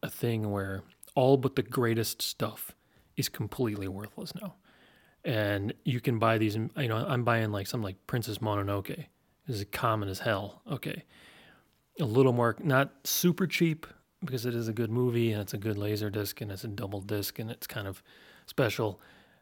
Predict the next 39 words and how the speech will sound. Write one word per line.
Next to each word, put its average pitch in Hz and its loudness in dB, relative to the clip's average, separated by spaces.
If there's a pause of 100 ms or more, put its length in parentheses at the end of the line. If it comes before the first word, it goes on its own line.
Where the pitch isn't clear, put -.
Um, 98 0 (380)
but 135 4
I 123 6
mean, 135 2
you 175 4
can 165 4
get 113 2
Princess 104 -4
Mononoke 98 -4
for - -16
five 98 -4
bucks 104 -6
easy 135 -8 (100)
in 127 -6
Japan. 113 -6 (340)
But 139 4
if 113 2
Dadan 127 4
has 98 -2
a 101 -2
copy, 98 -4 (120)
it'll 139 2
be 131 -8
fifty, - -10 (180)
you 139 -6
know, 165 -8
it'll 123 -6
be 110 -6
sixty - -6
dollars 160 -8
or 160 -12
something. 185 -10 (920)
And 104 -4
he's, 104 -4
yeah, 113 -2
he's 110 -6
kind 127 -2
of, 95 -8
uh, 151 -8